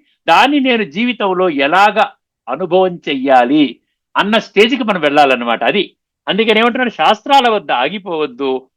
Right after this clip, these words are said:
వాటిని దాటి పరమాత్మ జ్ఞానానికి చేరుకో."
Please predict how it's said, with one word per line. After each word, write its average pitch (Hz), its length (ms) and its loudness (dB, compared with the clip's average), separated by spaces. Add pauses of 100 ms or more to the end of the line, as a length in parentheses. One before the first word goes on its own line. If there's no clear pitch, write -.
(120)
వాటిని 156 880 2 (280)
దాటి 156 640 0 (240)
పరమాత్మ 269 720 2
జ్ఞానానికి 165 880 0 (100)
చేరుకో." 123 880 -2